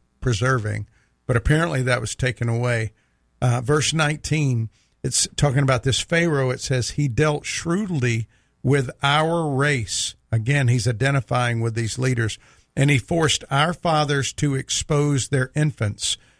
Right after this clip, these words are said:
so that they would not be kept alive." Genocide. This Pharaoh began killing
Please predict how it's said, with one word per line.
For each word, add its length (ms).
so 220
that 180
they 120
would 180
not 260
be 120
kept 300
alive." 600
Genocide. 720
This 180
Pharaoh 480
began 400
killing 680